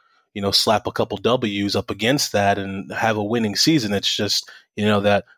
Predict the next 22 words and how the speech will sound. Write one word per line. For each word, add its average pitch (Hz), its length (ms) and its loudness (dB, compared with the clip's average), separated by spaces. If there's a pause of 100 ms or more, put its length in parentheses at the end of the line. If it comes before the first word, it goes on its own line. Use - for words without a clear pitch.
that 104 120 -4
fairy 104 380 0
tale 101 280 0
season, 101 500 0
um, 95 320 -4 (280)
which 120 200 0
is 113 80 0
what 113 100 4
I'm 110 120 4
most 107 140 2
definitely 107 280 0
looking 101 180 -4
forward 107 340 0
to 101 160 -4
because, 98 500 0 (580)
um, 98 360 -4 (1300)
you 117 140 -2
know, 117 120 6
we, 123 200 2
we, 123 160 2
we, 123 220 2
we, 120 420 0